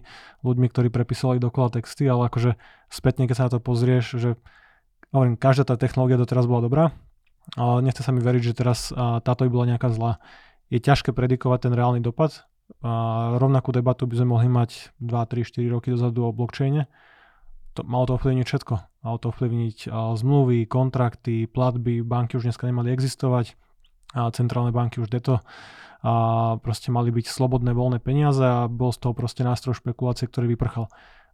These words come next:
Tiež sa na to ozvali regulátori, aj keď to dobieha s niekoľkoročným oneskorením, ale nespôsobilo to takú, takú veľkú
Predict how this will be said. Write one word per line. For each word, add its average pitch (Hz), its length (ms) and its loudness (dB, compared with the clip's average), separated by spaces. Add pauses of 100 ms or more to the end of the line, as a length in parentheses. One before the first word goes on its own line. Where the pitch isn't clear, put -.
(140)
Tiež 156 240 4
sa 135 160 2
na 135 80 6
to 127 160 0
ozvali 123 240 2
regulátori, 147 560 2 (840)
aj 127 160 0
keď 123 160 -4
to 120 40 0
dobieha 123 320 2
s 117 120 0
niekoľkoročným 127 560 0
oneskorením, 143 640 0 (400)
ale 123 320 0 (100)
nespôsobilo 135 640 2
to 127 100 -2
takú, 127 240 -2
takú - 300 -4
veľkú 131 180 2